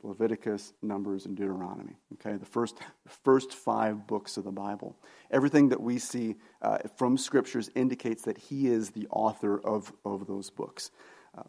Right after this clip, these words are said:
the other scholars, as they, and they've, they've changed their tune a little bit with Dead Sea Scrolls, the other authors, really, their problem comes back to the fact that they don't trust Scripture. And they, they don't believe,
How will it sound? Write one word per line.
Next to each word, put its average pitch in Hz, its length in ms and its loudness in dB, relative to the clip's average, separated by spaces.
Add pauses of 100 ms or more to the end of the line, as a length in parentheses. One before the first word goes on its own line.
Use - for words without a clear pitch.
(140)
the 117 160 4
other 135 260 10
scholars, 131 600 8
as 104 140 -4
they, 120 360 4
and 110 320 -2
they've, 117 240 -2
they've 113 320 -2
changed 135 380 0
their 107 140 -2
tune 131 280 0
a 110 80 0
little 107 160 -2
bit 110 200 -4
with 104 160 -8
Dead 110 200 2
Sea 107 200 -6
Scrolls, 139 440 4 (280)
the 160 100 10
other 165 240 10
authors, 131 380 8
really, 135 240 8
their 127 160 6
problem 131 340 4
comes 123 240 -4
back 127 240 4
to 123 80 -2
the 107 60 -6
fact 113 180 2
that 113 100 -8
they 120 80 4
don't 131 140 2
trust 131 260 2
Scripture. - 440 -4 (240)
And 127 100 0
they, 135 60 6
they 139 140 4
don't 151 260 4
believe, 135 500 6